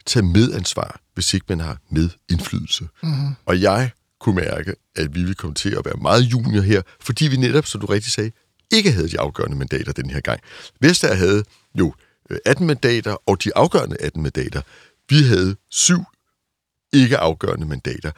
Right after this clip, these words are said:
Speaker 1: Og jeg var bange for, og jeg synes, når man kigger, altså jeg var bange for, at vi ligesom ville blive kørt rundt, og, øh, i en magtmaskine, vi simpelthen ikke kunne stå af,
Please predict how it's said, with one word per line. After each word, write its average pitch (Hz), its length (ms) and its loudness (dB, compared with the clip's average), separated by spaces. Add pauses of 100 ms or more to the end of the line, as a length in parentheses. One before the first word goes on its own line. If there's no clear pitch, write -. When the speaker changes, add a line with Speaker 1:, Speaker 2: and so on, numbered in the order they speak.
(300)
Speaker 1:
Og 101 140 4
jeg 110 120 6
var 143 60 2
bange 110 280 -2
for, 107 160 -4
og - 100 -2
jeg 85 80 -2
synes, - 240 -4
når 135 40 -4
man 113 60 -6
kigger, 165 280 0 (360)
altså 117 120 0
jeg 135 80 2
var 131 60 4
bange 135 100 2
for, 143 120 0
at 127 60 0
vi 117 40 2
ligesom 123 260 2
ville 113 120 0
blive 95 240 0 (100)
kørt - 260 2
rundt, - 400 2 (680)
og, 120 420 4 (140)
øh, 101 220 2
i 104 100 0
en 98 80 2
magtmaskine, 104 760 0
vi 92 180 -2
simpelthen 117 440 -2
ikke 113 100 -4
kunne - 120 -6
stå - 160 -4
af, 104 160 2